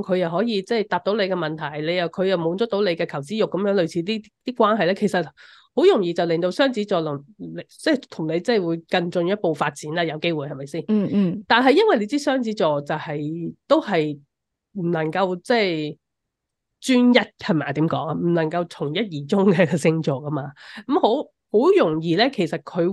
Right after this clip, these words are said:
Speaker 1: 會同唔同嘅人都會有咁嘅情況出現嘅話咧，
Speaker 2: 係。
Speaker 1: 咁佢未必會係 just 對你係一個好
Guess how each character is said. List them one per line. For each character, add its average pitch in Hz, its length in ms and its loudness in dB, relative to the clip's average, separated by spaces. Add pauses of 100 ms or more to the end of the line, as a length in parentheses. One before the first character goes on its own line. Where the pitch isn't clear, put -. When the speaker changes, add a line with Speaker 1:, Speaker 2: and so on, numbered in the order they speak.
Speaker 1:
會 165 180 0
同 143 320 -6
唔 156 120 -8
同 151 180 -6
嘅 165 120 -2
人 151 180 -4
都 220 120 -2
會 214 140 0
有 151 160 -2
咁 - 100 -16 (120)
嘅 214 100 0
情 143 240 -6
況 156 160 -2
出 233 120 -2
現 196 220 -2
嘅 160 160 -2
話 147 300 -4
咧， 254 120 2
Speaker 2:
係。 254 240 0 (340)
Speaker 1:
咁 - 80 0 (140)
佢 233 200 6
未 190 120 2
必 294 260 -2
會 175 280 0
係 160 340 -4
just 233 320 -4
對 175 180 2
你 160 60 -2
係 143 340 -4
一 156 180 -2
個 214 140 -4
好 143 920 -6